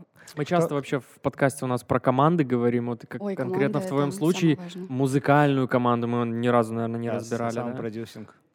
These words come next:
Speaker 1: Это интересно.
Speaker 3: А, начнём, ну, по порядку.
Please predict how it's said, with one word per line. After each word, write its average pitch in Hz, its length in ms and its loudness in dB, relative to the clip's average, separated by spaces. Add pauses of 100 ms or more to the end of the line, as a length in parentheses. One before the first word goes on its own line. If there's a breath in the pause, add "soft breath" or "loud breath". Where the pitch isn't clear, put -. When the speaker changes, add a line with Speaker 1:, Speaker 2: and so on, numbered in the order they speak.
(160)
Speaker 1:
Это 117 60 -10
интересно. - 480 -10 (1080 loud breath)
Speaker 3:
А, 247 460 6
начнём, 262 600 6 (260)
ну, 233 200 0
по - 160 -6
порядку. 330 720 2